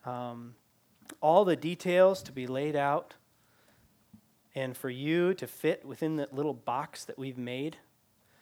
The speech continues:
I pray that we would throw our box away, that we would see you for who you are,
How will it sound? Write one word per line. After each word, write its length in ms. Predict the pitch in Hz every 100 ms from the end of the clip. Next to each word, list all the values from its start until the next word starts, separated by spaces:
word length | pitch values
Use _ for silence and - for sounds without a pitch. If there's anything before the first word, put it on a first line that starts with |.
| _ _ -
I 60 |
pray 280 | 135 - 180
that 120 | 180
we 120 | 143 131
would 100 | 120
throw 260 | 139 165
our 140 | 185 135
box 320 | 120 - 123
away, 400 | 117 113 117 127 - _ -
that 140 | 135
we 160 | 139 131
would 160 | 127
see 160 | - 156
you 260 | 180 185 156
for 180 | 139
who 60 | 127
you 280 | 123 120 113
are, 320 | 110 117